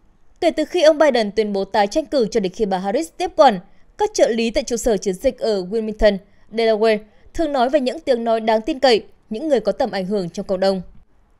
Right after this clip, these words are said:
hoặc những người nổi tiếng thích hợp. Có thể nói với cử tri họ cần ủng hộ những ứng viên nào.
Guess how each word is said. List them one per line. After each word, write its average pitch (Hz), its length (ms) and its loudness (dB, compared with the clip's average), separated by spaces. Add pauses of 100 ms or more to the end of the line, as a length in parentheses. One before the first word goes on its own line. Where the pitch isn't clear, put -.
hoặc 311 240 -2
những 311 220 -6
người 285 180 6
nổi 220 180 -2
tiếng 190 260 -4
thích - 160 2
hợp. 240 220 2 (460)
Có 294 100 0
thể 370 120 0
nói 247 260 0
với 247 160 0
cử 254 180 -2
tri 233 200 -4
họ 220 140 -2
cần 214 260 2
ủng 202 160 -8
hộ 214 200 -4
những 202 160 -6
ứng 202 180 -8
viên 233 140 -4
nào. 196 180 0